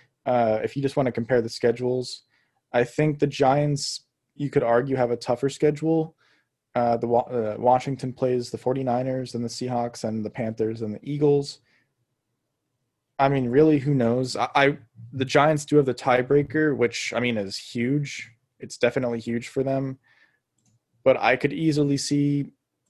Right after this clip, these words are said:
the Giants, I mean, I could see the Giants losing to the Cardinals.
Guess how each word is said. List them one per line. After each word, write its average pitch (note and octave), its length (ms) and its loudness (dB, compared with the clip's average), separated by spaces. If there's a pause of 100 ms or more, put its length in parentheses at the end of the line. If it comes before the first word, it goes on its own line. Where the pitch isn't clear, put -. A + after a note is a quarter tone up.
the B2+ 80 -4
Giants, C3 1040 -4 (600)
I C3+ 40 -2
mean, C3+ 100 2
I B2+ 80 4
could D3 140 -2
see F3 80 2
the D3+ 80 0
Giants C#3+ 340 4
losing C#3+ 220 0
to C#3+ 80 -4
the - 80 -8
Cardinals. C#3+ 680 0